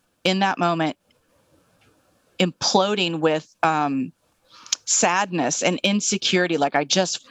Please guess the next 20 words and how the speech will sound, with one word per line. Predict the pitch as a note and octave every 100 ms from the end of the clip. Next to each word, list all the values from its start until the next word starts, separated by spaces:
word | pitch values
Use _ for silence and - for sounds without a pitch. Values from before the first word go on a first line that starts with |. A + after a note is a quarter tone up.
| -
f-, | - - _ -
fell | - - G3 F#3
into | F3 D#3+
a | D3
sieve | - - F#3 E3+ D#3
of, | D#3 C#3+ -
it, | -
it | -
just | A#3 - - - - -
triggered | - A3 F3 D#3+
a | D#3
lot | F3 E3+ E3
of, | D#3+
like, | D#3+ C#3+ -
"Oh | G3
my | F3+
God, | E3+ E3
I'm | D#3+
nowhere. | D#3+ D#3+ C#3 A#2+ - -
I'm, | F3